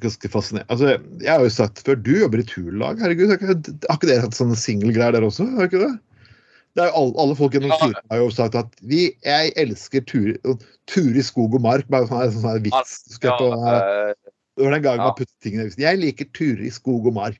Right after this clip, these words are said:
Speaker 1: Jeg liker ikke en tur på byen, men en hjemmekveld alene foran
Speaker 2: Ja, det er ing-, ingen, alle, alle er sånn på sånn, ja, plutselig er alle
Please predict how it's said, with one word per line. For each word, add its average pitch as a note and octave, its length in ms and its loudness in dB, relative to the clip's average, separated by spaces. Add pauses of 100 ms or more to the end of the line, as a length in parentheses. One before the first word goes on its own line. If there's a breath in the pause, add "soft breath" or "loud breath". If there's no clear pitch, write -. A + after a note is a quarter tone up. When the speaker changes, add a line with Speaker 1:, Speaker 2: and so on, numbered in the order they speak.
Speaker 1:
Jeg - 160 -6
liker F#3+ 160 -2
ikke G#3+ 140 -2
en F3+ 80 -4
tur F#3+ 160 0
på D#3 100 2
byen, D3+ 300 2
men D3+ 100 0
en D#3 80 2
hjemmekveld B2 540 2
alene G#2+ 340 2
foran A2 400 -2 (880 soft breath)
Speaker 2:
Ja, A2+ 160 2
det C3+ 60 -4
er - 80 -2
ing-, F#3+ 180 -4
ingen, F3+ 320 2 (400)
alle, F3+ 320 2
alle E3 240 6
er - 80 0
sånn D3+ 160 -2
på D3 80 -2
sånn, D3 240 0
ja, D3+ 80 4 (560)
plutselig D3+ 400 0
er - 80 0
alle C3+ 240 2